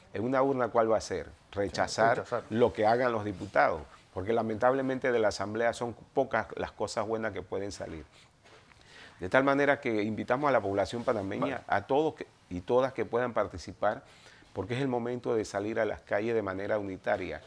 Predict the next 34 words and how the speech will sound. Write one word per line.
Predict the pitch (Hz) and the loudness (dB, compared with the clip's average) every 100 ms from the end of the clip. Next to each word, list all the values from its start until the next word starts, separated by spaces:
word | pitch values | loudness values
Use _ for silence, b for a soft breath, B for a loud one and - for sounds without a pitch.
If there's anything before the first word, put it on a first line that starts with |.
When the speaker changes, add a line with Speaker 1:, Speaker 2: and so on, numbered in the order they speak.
| B B B B B | B B B B B
Speaker 1:
a | 90 | -6
rechazar | 95 - 87 120 120 | -4 -4 -2 0 0
todo | - 135 | 0 2
lo | 131 | 0
que | 87 | -2
consideramos | 90 85 98 95 113 110 | -8 -6 -4 -4 -4 -4
negativo. | 113 95 87 - 82 82 | -4 -4 -4 -4 -8 -2
Por | 113 113 | 2 2
ejemplo, | 120 131 104 85 - B B B B - - - - - - - | 2 -2 -4 -10 -10 B B B B -20 -20 -20 -20 -20 -18 -4
eh, | 92 95 92 90 78 b b | 0 2 0 -2 -8 b b
se | - 98 98 | -4 -2 0
pretende | - 101 131 135 | 0 2 2 2
eliminar | 131 110 113 123 | 2 0 -2 0
el, | 123 113 95 - | 0 0 -4 -6
el, | 95 90 85 | -6 -6 -8
cerrar | - 92 95 123 | -8 -2 2 4
el, | 120 107 90 - - b b b - - - | 4 0 -6 -10 -20 b b b -20 -20 -10
el | 90 | -6
hospital | 92 98 90 120 110 | -4 -2 2 0 0
pediátrico | 104 113 110 101 - | -2 -2 -2 -6 -10
que | 87 | -8
está | 92 110 | -6 -6
aquí | - 107 | -6 -12
cerca | - 117 110 104 | -6 -6 -2 0
de | 98 | 0
la, | 87 76 67 - - b b b - | -2 -4 -4 -10 -20 b b b -8
Speaker 2:
Aquí, | - 113 | -4 -4
Speaker 1:
de, | 131 | -4
de | 120 | 0
Speaker 2:
Lomar | 104 131 | 4 6
Speaker 1:
esta | - | 6
Speaker 2:
Torrero. | 135 120 | 4 2
Speaker 1:
empresa. | 92 - - | 0 -6 -4
Corre-, | 95 90 95 | -2 -2 -4